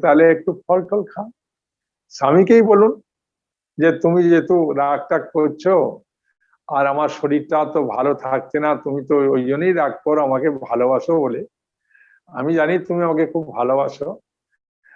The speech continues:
তা একাদশীটা করি, তোমারও মঙ্গল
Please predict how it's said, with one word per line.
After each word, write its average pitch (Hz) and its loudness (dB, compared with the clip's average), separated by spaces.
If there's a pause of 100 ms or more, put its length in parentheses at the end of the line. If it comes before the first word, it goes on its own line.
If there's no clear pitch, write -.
(220)
তা 139 -2 (920)
একাদশীটা 139 0
করি, 151 2 (1120)
তোমারও 147 0
মঙ্গল 147 0